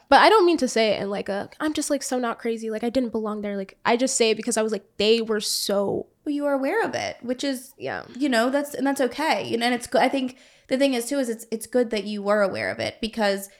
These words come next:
Speaker 2: if it wasn't you, then who would it be? You know what I mean? Like, I feel like stuff like that needs to be brought to light and stopped, and because there's, the people in there, are, they're human, you know what I mean? And
Speaker 1: Yeah.
Speaker 2: everybody deserves to be treated with respect, no matter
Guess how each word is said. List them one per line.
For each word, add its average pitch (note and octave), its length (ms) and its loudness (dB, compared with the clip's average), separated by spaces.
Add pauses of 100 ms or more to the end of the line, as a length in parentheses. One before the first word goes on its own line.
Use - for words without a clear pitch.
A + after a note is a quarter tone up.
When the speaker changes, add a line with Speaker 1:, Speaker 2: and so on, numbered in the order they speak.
(160)
Speaker 2:
if G#3+ 100 -4
it G#3+ 100 2
wasn't A3+ 320 0
you, G3+ 600 -2
then G#3 180 -2
who G#3+ 200 -2
would G3+ 140 2
it G3+ 140 -6
be? - 440 -14
You A#3 100 -4
know A#3 80 0
what A3 140 4
I G#3+ 40 -2
mean? G#3+ 240 -4
Like, G#3 160 -2
I G#3 80 -2
feel G#3 140 -2
like G#3 100 -4
stuff G#3 220 -2
like G3 160 -2
that F#3+ 180 0
needs G3 320 -10
to - 80 -6
be G3 160 -8
brought F3+ 320 -6
to F#3 100 -8
light F3 280 -6
and F3+ 160 -10
stopped, E3+ 500 -6
and E3+ 400 -8 (460)
because F#3 240 -8
there's, F3+ 240 -6 (680)
the F#3 200 -14
people G#3+ 320 -2
in C4 100 2
there, F3 400 -6
are, - 60 -12
they're F#3 100 -4
human, A3+ 480 -6
you G#3+ 80 -4
know G3+ 80 2
what G3 140 2
I - 20 -2
mean? G3 160 0
And G#3+ 80 4
Speaker 1:
Yeah. F#3+ 60 -2
Speaker 2:
everybody F#3+ 280 -2
deserves F#3 420 -6
to G#3 80 -14
be F3+ 260 -10
treated G3+ 340 -8
with F#3 140 -10
respect, G3 560 -2
no F#3 80 -4
matter F3+ 400 -4